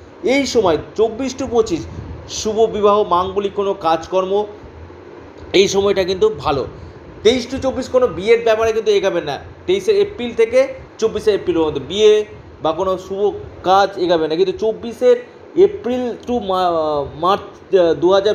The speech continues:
পঁচিশ অবধি বিয়ের ব্যাপারে কিন্তু দুর্দান্ত সুযোগগুলো কিন্তু আসবে। দৈনন্দিন রোজগার আপনাদের বৃদ্ধি করবে,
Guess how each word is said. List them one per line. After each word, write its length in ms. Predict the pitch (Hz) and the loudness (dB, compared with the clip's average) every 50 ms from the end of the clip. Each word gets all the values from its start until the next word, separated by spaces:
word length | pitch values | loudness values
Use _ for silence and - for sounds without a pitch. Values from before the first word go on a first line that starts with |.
| 208 - | -2 -4
পঁচিশ 400 | 190 202 - 208 190 - - 202 | -6 -6 -6 -8 -12 -6 -4 -4
অবধি 340 | 202 - - 233 247 294 349 - - - - - - - - 123 - - | -4 -4 -4 -6 -6 -6 -8 -10 -16 -20 -20 -20 -20 -16 -12 -12 -8 -6
বিয়ের 300 | 156 180 208 226 220 208 | -2 4 6 6 6 6
ব্যাপারে 320 | 190 196 185 185 196 196 | 4 0 0 0 -2 -4
কিন্তু 280 | 175 185 196 190 202 226 | -4 -6 -8 -8 -8 -8
দুর্দান্ত 840 | 175 139 151 156 143 127 120 139 180 202 214 202 175 160 190 208 220 - - - - - - - - - - - - - - | -6 -6 -6 -6 -8 -6 -2 0 0 0 0 -2 -2 0 2 2 0 -2 -6 -14 -20 -20 -20 -20 -20 -20 -20 -20 -16 -10 -8
সুযোগগুলো 420 | 160 156 180 180 151 165 175 175 | -4 0 0 0 0 0 0 0
কিন্তু 220 | 160 175 175 202 180 160 - | 0 0 0 -2 -2 -4 -2
আসবে। 420 | 123 131 147 139 - - - 117 95 - - - - - - - - - 135 127 | -2 -2 -2 -2 -4 -8 -10 -10 -10 -12 -14 -20 -20 -20 -20 -18 -16 -14 -2 4
দৈনন্দিন 640 | 151 180 220 240 233 254 254 240 226 240 208 165 143 | 4 4 4 4 2 2 0 0 0 -4 -4 -2 2
রোজগার 440 | 156 170 170 - - - 226 214 214 | 2 2 2 2 2 2 4 4 4
আপনাদের 340 | 208 214 202 214 202 208 | 2 0 -2 -2 0 0
বৃদ্ধি 400 | - - 202 208 180 170 190 202 | 0 0 -2 -4 -4 -6 -6 -4
করবে, 380 | 196 185 208 202 185 208 220 | -2 -2 -2 0 0 0 0